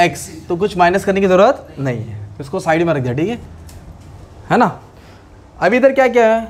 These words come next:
Sold किया है। तो अभी अपने को चेक करना पड़ेगा। क्या करना पड़ेगा? कि profit हो रहा है कि loss हो रहा है। तो अभी अपन को क्या find करना पड़ेगा? Cost। तो अपन without formula भी sum solve कर सकते हैं। तो अभी हम लोग कॉस्ट find कर रहे हैं। क्या find कर रहे हैं? कॉस्ट। तो कॉस्ट में क्या लिखने का पहला?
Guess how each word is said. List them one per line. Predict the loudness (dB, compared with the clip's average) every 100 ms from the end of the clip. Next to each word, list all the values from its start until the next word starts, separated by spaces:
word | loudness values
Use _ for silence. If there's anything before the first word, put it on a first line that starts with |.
| -12
Sold | 0 4 4 4
किया | -2
है। | -2
तो | -8 -4
अभी | -4
अपने | -2 -2
को | -4
चेक | 0 0 2
करना | 0 0
पड़ेगा। | -2 -4
क्या | -2 0
करना | 2 4
पड़ेगा? | 4 2 -2 -12 -20 -18 -16 -6
कि | -6
profit | 0 2 4 4
हो | 4
रहा | 4
है | 2
कि | 0 -4 -8 -6
loss | 0 0 0
हो | -6
रहा | -6
है। | -10 -16 -20 -20 -10
तो | -2
अभी | 0
अपन | 0
को | 0
क्या | 4 4
find | 4 2
करना | 2 4
पड़ेगा? | 4 4 2
Cost। | 4 4 2 -8 -16 -16 -4
तो | 0
अपन | 0 0
without | 0 2 2
formula | 2 0 2 -2
भी |
sum | -4 -4
solve | -2 -2 -2
कर | -4
सकते | -6 -10
हैं। | -14 -8
तो | -2
अभी | 0
हम | 0
लोग | 0
कॉस्ट | 2 2 2
find | -4 -4
कर | -6
रहे |
हैं। | -6
क्या | -6
find | -4 -4 -4
कर | -4
रहे | -4
हैं? | -6 -6
कॉस्ट। | -4 -4 -4 -12 -16 -18 -18 -18 -4
तो | 0
कॉस्ट | 4 2
में | 2
क्या | 2
लिखने | 2 2
का | 0
पहला? | 0 0